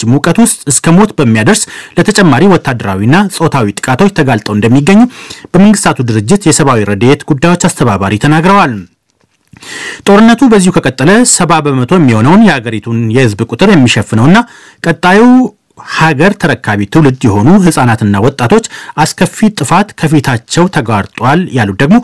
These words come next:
በመንግስታቱ ድርጅት የህጻናት መርጃ ዩኒሴፍ ምክትል ኃላፊ ቴድ ቻይባን ናቸው። በጦርነቱ እስካሁን በይፋ የተመዘገበ የሦስት ሺህ ሰዎች ህይወት ሲያልፍ ከስድስት ሺህ በላይ የሚሆኑት ደግሞ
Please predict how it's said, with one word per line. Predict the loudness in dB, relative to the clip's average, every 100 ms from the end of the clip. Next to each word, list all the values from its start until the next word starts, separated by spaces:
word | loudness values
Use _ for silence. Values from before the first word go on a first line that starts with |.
| -4 -6
በመንግስታቱ | 0 2 2 0 -4 -2
ድርጅት | -4 -2 0
የህጻናት | 0 0 0 0 -2
መርጃ | -4 -2 -2 0
ዩኒሴፍ | 0 0 0 0
ምክትል | -2 -2 -4
ኃላፊ | -2 -2 2 0 0 _
ቴድ | 0 0 0 _ _ _ _ _ _ _ _
ቻይባን | -6 -4 -8 -6
ናቸው። | -2 -2 -2 -2 -6 _ -20 -20 -20 _
በጦርነቱ | -4 0 0 0 0 0
እስካሁን | 0 0 2 2 2
በይፋ | 2 0 0 -2
የተመዘገበ | -4 -10 -8 -4 -2 -2 -6 -14 -4
የሦስት | 0 0 0
ሺህ | -2 -2
ሰዎች | 0 2 0 -2 -8 -8 -6
ህይወት | 0 0 -2
ሲያልፍ | -2 0 0 -4 -16 _
ከስድስት | -6 -4 -2 -4 -4
ሺህ | -4
በላይ | -4 -4
የሚሆኑት | -6 -2 0 0
ደግሞ | 2